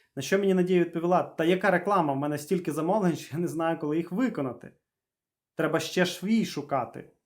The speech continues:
А по Великобританії я знаю, що їй написала жіночка, яка має завод у Великобританії, швейний, швейну фабрику, а не завод,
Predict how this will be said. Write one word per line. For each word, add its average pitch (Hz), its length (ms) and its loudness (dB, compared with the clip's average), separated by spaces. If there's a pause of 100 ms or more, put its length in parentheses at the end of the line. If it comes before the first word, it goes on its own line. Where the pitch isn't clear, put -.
(300)
А 151 160 0
по 190 340 0
Великобританії 170 1300 0
я 185 120 4
знаю, 160 380 -2
що 170 260 -6
їй 143 580 -2
написала 143 880 -2 (300)
жіночка, 165 580 -2
яка 139 540 0 (200)
має 143 400 0
завод 180 680 0 (140)
у 139 80 -8
Великобританії, 175 880 -2
швейний, 139 720 -2
швейну 190 380 2
фабрику, 151 680 0
а 170 60 -6
не 170 100 0
завод, 175 400 -6